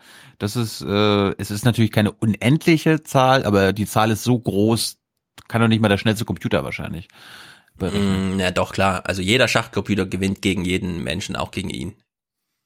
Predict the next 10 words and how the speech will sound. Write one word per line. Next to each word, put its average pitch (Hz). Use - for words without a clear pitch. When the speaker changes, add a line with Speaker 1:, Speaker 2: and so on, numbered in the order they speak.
Speaker 2:
Carlsen 107
hat 104
gegen 107
keinen 139
Computer, 110
äh, -
nicht 123
mal 151
gegen 120
den 95